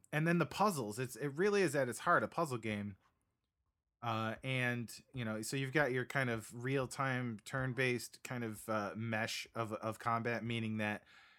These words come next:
you can't pause the game and choose your actions. You have to constantly be moving around while selecting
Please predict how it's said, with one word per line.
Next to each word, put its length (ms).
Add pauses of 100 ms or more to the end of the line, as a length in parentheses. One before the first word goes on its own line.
(200)
you 160
can't 360
pause 380
the 100
game 240
and 100
choose 280
your 100
actions. 520
You 80
have 100
to 80
constantly 500
be 140
moving 340
around 360
while 320
selecting 800